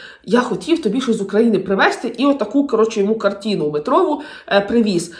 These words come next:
У данця в, в домі, е, мінімалістичний стиль, е, повністю білі стіни, там одні плакати з назвою Данія, і ви даруєте йому оту картину з соняхами. Е,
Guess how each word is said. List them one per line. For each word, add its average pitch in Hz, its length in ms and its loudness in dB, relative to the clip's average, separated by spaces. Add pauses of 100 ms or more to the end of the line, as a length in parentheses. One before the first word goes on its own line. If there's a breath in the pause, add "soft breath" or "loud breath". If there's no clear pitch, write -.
(200 loud breath)
У 226 120 -2
данця 277 440 2
в, 196 260 -4
в 190 120 -4
домі, 226 540 2
е, 185 100 2
мінімалістичний 240 840 2
стиль, 349 500 4 (300 loud breath)
е, 214 140 8
повністю 254 480 0
білі 240 280 2
стіни, 269 380 0
там 233 200 4
одні 233 220 4
плакати 233 720 4
з 196 80 -2
назвою 196 440 2
Данія, 381 540 4 (400 loud breath)
і 339 140 6
ви 277 140 4
даруєте 233 420 4
йому 202 280 2
оту 220 200 -4
картину 196 380 -2
з - 100 -8
соняхами. 151 540 -6
Е, 165 720 -6